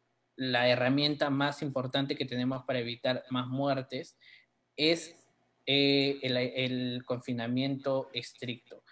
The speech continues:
que es lo que está sucediendo aquí. Lo importante es seguir manteniendo las, em, las medidas de, de bioseguridad, el uso de mascarilla, el distanciamiento social y la higiene,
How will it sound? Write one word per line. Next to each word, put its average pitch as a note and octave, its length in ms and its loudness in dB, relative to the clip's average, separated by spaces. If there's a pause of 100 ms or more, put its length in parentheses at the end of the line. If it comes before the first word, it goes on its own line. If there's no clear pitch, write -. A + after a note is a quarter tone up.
(200)
que C3 100 -2
es B2 160 -8
lo B2+ 140 -2
que B2 100 -12
está B2 180 -10
sucediendo B2 600 -4
aquí. C3 360 -8 (480)
Lo B2+ 280 0
importante D3+ 880 0
es C#3 80 -2
seguir C3+ 260 -4
manteniendo C3 640 0
las, C3 540 2
em, A2+ 640 -8 (320)
las C3 160 0
medidas C3 460 2
de, B2+ 280 -2
de A#2 160 -4
bioseguridad, A#2+ 720 0
el C3+ 120 0
uso B2+ 180 -6
de A#2+ 60 -2
mascarilla, A#2+ 580 -4
el C3+ 120 -4
distanciamiento A#2+ 800 -6
social C3 400 -6 (460)
y E3+ 140 2
la D3+ 120 4
higiene, D3+ 720 -2